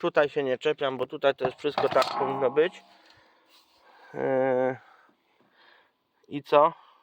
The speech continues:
Zobaczcie, jakie tu jest porysowane wszystko. Nie jest ta podstawa od tego siedzenia.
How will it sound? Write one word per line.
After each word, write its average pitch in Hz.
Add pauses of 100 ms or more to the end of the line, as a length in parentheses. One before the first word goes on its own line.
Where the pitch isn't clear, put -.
(160)
Zobaczcie, 131
jakie 127
tu 135
jest 127
porysowane 123
wszystko. - (4000)
Nie 160
jest 156
ta 147
podstawa 135
od -
tego 123
siedzenia. 120